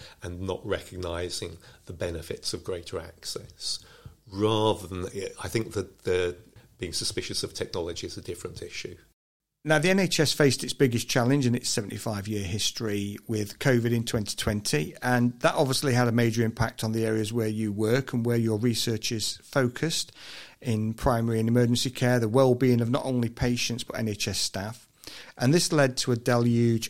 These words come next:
Speaker 2: of research outputs relating to covid. And I remember seeing a, a,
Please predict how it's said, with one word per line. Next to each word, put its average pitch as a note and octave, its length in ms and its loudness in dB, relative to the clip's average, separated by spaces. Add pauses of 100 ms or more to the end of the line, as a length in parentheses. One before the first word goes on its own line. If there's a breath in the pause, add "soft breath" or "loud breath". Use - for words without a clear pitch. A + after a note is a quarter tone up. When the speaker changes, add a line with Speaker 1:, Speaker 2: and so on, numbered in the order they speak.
Speaker 2:
of A2+ 400 0
research A2+ 520 -2
outputs - 520 -4
relating G#2 380 -6
to - 100 -6
covid. A#2 580 0
And - 40 -14
I B2 80 2
remember B2+ 240 4
seeing A2+ 260 2
a, G#2+ 120 -2 (120)
a, A#2 100 -2